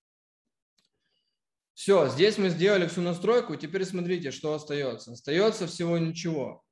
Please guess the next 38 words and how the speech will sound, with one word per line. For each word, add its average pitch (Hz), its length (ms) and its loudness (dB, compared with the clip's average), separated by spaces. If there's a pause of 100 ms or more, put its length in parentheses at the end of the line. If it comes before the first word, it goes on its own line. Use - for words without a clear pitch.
(180)
у 139 80 -10
нас 190 360 -2
есть, 170 480 0
э, 135 500 -4
настроенный 151 640 0
офер 202 300 0
с 165 60 -10
потоком, 147 580 -4
к - 40 -18
нему 170 220 2
подключен 147 520 -4
наш 139 160 -8
трекер, 196 460 -4 (680)
и 151 60 -6
нам 190 240 2
остается 185 500 0
просто 175 720 -4 (420)
этот 170 320 -2 (680)
п-, 143 80 -10 (160)
поток. 214 580 2 (840)
А, 127 260 0
ну, 165 180 0
видите, 147 360 -2
я 131 140 -2
не 131 80 -6
могу 135 220 -6
нормально 135 380 -2
сделать, 160 220 0
потому 127 140 -6
что 123 100 -8
менеджер 135 400 -4
кликлида 135 400 -4
за 123 120 -6
целый 131 260 -4
день 131 120 -4
не 123 120 -4
смог 131 280 -4
заапрувить, 127 640 -2